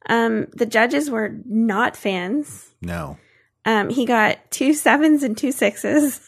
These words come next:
Speaker 2: Yeah, and, and he said, "I thought the sixes were
Speaker 1: Yeah.
Speaker 2: behind us."
Speaker 1: <laughs>
Speaker 2: Poor guy, you know.
Speaker 1: I felt bad for him.
Speaker 2: Anyway.
Speaker 1: He ended up with twenty-six out of forty, which is l-, <laughs>
Speaker 2: Pretty bad for
Speaker 1: pretty
Speaker 2: four,
Speaker 1: bad.
Speaker 2: for four judges. That's pretty
Speaker 1: Yeah.
Speaker 2: bad.
Speaker 1: In
Speaker 2: That's,
Speaker 1: week seven.
Speaker 2: that's not awesome for three judges.
Speaker 1: Right.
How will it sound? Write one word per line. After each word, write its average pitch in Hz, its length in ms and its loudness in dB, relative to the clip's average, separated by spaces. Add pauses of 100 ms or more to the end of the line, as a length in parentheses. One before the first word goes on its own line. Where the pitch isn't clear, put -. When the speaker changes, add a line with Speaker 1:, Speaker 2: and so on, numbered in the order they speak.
(460)
Speaker 2:
Yeah, - 280 -4
and, 107 220 -2 (120)
and 107 100 -4
he 117 60 2
said, 107 300 0
"I 90 180 0
thought 98 160 -4
the 90 80 -10
sixes 85 400 -8
were 82 80 -4
Speaker 1:
Yeah. - 220 2
Speaker 2:
behind 87 400 -2
us." 82 100 -4 (180)
Speaker 1:
<laughs> - 300 -6
Speaker 2:
Poor 190 160 4
guy, 73 320 0 (140)
you 92 80 -6
know. 85 200 -4
Speaker 1:
I 135 100 2
felt 247 200 0
bad 180 240 -4
for 165 180 -6
him. 196 280 -6
Speaker 2:
Anyway. 180 300 -6 (140)
Speaker 1:
He 262 240 0
ended 254 240 2
up 214 200 2
with 214 180 -2
twenty-six - 560 -8
out - 140 -6
of - 80 -14
forty, - 380 -10
which - 220 -10
is 190 220 -8
l-, 240 560 -10 (180)
<laughs> - 200 -18
Speaker 2:
Pretty - 160 0
bad 107 360 2
for - 120 -10
Speaker 1:
pretty 339 140 -2
Speaker 2:
four, 113 120 4
Speaker 1:
bad. 185 180 -4
Speaker 2:
for 98 120 -10
four 127 240 -2
judges. 82 420 -4
That's 80 200 -10
pretty 233 120 -2
Speaker 1:
Yeah. 175 160 -2
Speaker 2:
bad. 143 300 -4 (160)
Speaker 1:
In 294 80 2
Speaker 2:
That's, 269 100 2
Speaker 1:
week 262 200 -4
seven. 226 360 0
Speaker 2:
that's 254 160 -4
not 117 220 0
awesome 98 420 -2
for 85 140 -8
three 92 240 -6
judges. - 500 -10
Speaker 1:
Right. 302 180 2